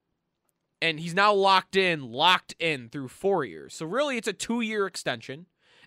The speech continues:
And is, if you're elite, then we, we keep going.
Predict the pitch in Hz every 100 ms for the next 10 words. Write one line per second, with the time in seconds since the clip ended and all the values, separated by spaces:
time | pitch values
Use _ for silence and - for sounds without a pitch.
0 | - 170 165 156 135 - _ _ _ _
1 | _ _ _ - 165 143 - _ 139 139
2 | 139 170 220 240 - 214 233 262 202 -
3 | _ _ _ _ _ _ _ _ _ _
4 | 139 139 143 139 127 131 151 180 247 175